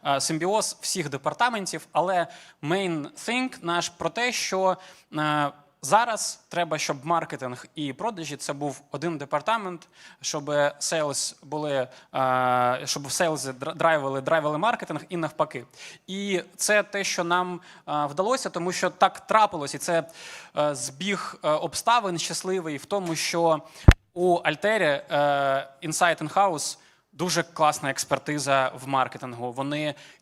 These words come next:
T-shaped спеціалісти, да, є такий термін у H R-ів, як T-shaped спеціаліст, у якого є там, е,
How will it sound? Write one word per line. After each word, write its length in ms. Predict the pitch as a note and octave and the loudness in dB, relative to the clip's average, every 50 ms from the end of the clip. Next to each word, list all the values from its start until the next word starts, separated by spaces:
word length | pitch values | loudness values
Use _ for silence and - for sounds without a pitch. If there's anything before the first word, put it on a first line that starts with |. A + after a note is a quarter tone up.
| _ | _
T-shaped 560 | - - F3 E3+ - - F#3 F3 E3+ D#3+ - - | -6 -4 -2 0 0 2 2 0 0 -2 -6 -10
спеціалісти, 720 | - - D#3 D3 - D#3 D3+ F#3 A#3+ - - - F#3 D#3+ | -8 -8 -6 -4 -4 -4 -2 -2 -4 -6 -6 -6 -8 -4
да, 200 | C#3 D#3 F3+ F#3+ | 0 0 0 0
є 140 | D#3 D3 D3 | 0 -2 -6
такий 260 | - C#3+ - C#3+ C3+ | -8 -8 -10 -12 -8
термін 420 | - D3+ D3+ C#3+ C#3 C3 B2+ C#3+ - | -4 -4 -4 -2 -2 -4 -6 -6 -8
у 220 | D#3+ C#3 C3+ C3+ C3 | -8 -6 -4 -4 -4
H 180 | C3+ - - | -4 -2 0
R-ів, 240 | A3+ B3+ A#3 G3 F3 - - - - - - - - | 0 0 0 -2 -6 -8 -14 -20 -20 -20 -20 -18 -10
як 200 | - B2+ C3+ C3+ | -4 -2 -2 -2
T-shaped 720 | - - - E3 D3+ - - D#3 C#3+ B2+ - - - - - - _ - | -2 -4 -4 -2 -2 0 0 0 0 0 -2 -6 -12 -18 -20 -20 _ -18
спеціаліст, 540 | - - D3+ - - E3+ F#3+ A#3 A#3 - | -12 -10 -8 -6 -4 -4 -4 -4 -4 -4
у 40 | D#3 | -4
якого 300 | C#3+ C3+ - D#3 C#3 C#3 | -4 -4 -2 -4 -4 -4
є 220 | B2+ B2+ C#3 C#3 B2+ | -6 -2 -2 -2 -2
там, 320 | - - A#2+ A#2+ A#2+ - - - - _ - | -2 -4 -6 -6 -8 -14 -18 -20 -20 _ -6
е, 340 | C3 C3+ C3 C3 B2+ B2+ | -2 0 2 2 2 2